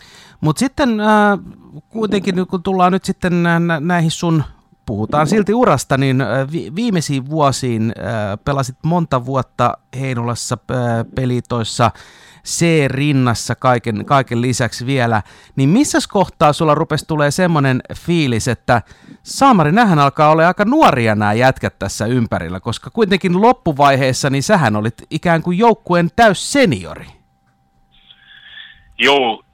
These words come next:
Speaker 2: ö, kyllähän se taisi se muutos alkaa koko Mestiksessä, Heinolassakin siinä, kun kolme suurinta lähti liikaa ja, ja ra-,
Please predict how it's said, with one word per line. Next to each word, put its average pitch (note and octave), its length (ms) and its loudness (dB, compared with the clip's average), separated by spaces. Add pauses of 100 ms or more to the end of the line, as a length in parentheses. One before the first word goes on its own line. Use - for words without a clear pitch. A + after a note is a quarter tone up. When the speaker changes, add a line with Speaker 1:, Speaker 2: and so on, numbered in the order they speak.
Speaker 2:
ö, B2 60 2 (300)
kyllähän B2 360 2
se C3 120 0
taisi D3 300 4
se C#3+ 60 2
muutos C#3+ 440 2
alkaa C3 420 4
koko B2+ 440 0 (140)
Mestiksessä, A#2+ 800 0 (800)
Heinolassakin A#2+ 800 0
siinä, A#2 380 2
kun A2 260 -8 (500)
kolme B2+ 440 2
suurinta A2+ 600 0 (340)
lähti G#2+ 380 0
liikaa A2+ 680 2 (840)
ja, G#2+ 220 4
ja G#2 180 4 (260)
ra-, A#2+ 240 2